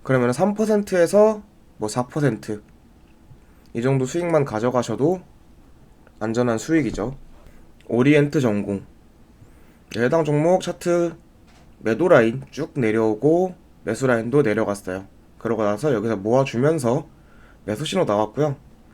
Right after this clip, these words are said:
지지 구간이 계속 나왔는데 금일 매도 신호는 안 나왔죠. 이런 구간에서 한번 정리하셨어도 되시고요.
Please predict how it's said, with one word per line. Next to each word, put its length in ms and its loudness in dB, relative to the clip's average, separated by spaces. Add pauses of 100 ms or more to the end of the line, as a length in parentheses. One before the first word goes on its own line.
(680)
지지 240 0
구간이 320 4
계속 240 0
나왔는데 580 2
금일 260 2
매도 220 2
신호는 300 0
안 120 -2
나왔죠. 480 0 (2500)
이런 240 2
구간에서 520 2
한번 240 0
정리하셨어도 640 -2
되시고요. 520 -4